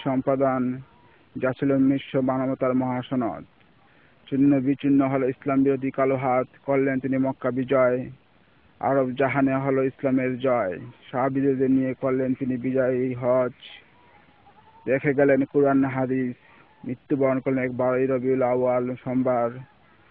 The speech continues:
তাই তো তোমাদের করি আহ্বান, বিশ্ব শান্তির পথ একমাত্র রাসূল সাল্লাল্লাহু আলাইহি ওয়াসাল্লামের আদর্শের পথ। খেয়ালি, নুরতাজুল ইসলাম।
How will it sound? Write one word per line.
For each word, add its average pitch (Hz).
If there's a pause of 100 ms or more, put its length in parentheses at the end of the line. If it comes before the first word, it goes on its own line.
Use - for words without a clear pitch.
(120)
তাই 127
তো 131
তোমাদের 127
করি 127
আহ্বান, 123 (560)
বিশ্ব 127
শান্তির 127
পথ 123
একমাত্র 123
রাসূল 123
সাল্লাল্লাহু 123
আলাইহি -
ওয়াসাল্লামের 110
আদর্শের 120
পথ। 110 (3500)
খেয়ালি, 156 (800)
নুরতাজুল 143
ইসলাম। 123